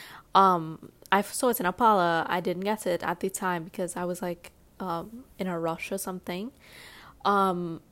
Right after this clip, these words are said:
and I don't think I had enough money for it anyways. I don't know what the price was, but I had, like, only enough for what I was buying. But, um,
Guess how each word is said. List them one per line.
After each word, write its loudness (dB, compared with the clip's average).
and 4
I 6
don't 2
think -2
I 4
had 0
enough -4
money -6
for -8
it -6
anyways. -8
I -2
don't 0
know 0
what -4
the -16
price -6
was, -4
but -6
I -2
had, -4
like, -2
only 2
enough 2
for 6
what 4
I 6
was 4
buying. 0
But, 2
um, -2